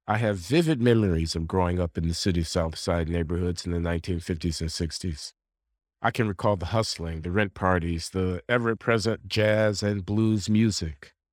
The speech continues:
the strangers who let rooms for my Auntie Elois, who also sheltered my mother, my sister,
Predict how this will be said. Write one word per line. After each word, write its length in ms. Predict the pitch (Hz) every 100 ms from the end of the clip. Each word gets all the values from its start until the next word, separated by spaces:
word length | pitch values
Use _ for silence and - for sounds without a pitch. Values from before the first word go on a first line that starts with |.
| _ _
the 80 | -
strangers 540 | - - 139 127 92 -
who 100 | 104
let 220 | 104 101
rooms 300 | 123 113 -
for 140 | 104
my 200 | 95 95
Auntie 480 | 90 95 - 82 80
Elois, 640 | 92 92 90 95 - - - _ _ _ _ _ _ _
who 100 | 101
also 400 | 107 160 - 180
sheltered 540 | 156 - 143 143 143 127
my 140 | 135
mother, 380 | 135 139 123 120
my 280 | 113 117 110
sister, 640 | - 151 156 - 71 82